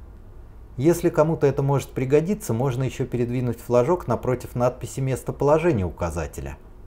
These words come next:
В этом случае точные координаты по X, Y точке касания будут дополнительно отображаться наверху экрана, вот здесь. Также мы сможем видеть площадь касания –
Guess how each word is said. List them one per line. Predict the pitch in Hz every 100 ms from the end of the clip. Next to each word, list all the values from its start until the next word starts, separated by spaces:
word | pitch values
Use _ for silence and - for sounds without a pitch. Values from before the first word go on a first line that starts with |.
| - - - - -
В | 95 113
этом | 170 190
случае | 147 131 104 - 92
точные | 101 - 101 95
координаты | 101 87 107 98 -
по | 95 101
X, | 95 -
Y | 107 92 87 -
точке | 95 - -
касания | 95 104 - 180 170
будут | 95 110 120 127
дополнительно | - 151 160 127 - 90 82
отображаться | - 85 101 120 175 - 110
наверху | 90 95 - 143
экрана, | 123 107 85 73 69 - - - -
вот | 143 190
здесь. | 135 85 78 - - - - - - - - - -
Также | - 190 175 90 73 - -
мы | 107
сможем | 113 131 123 117
видеть | 110 107 107
площадь | - 107 107 - -
касания – | 110 - 175 180 98 71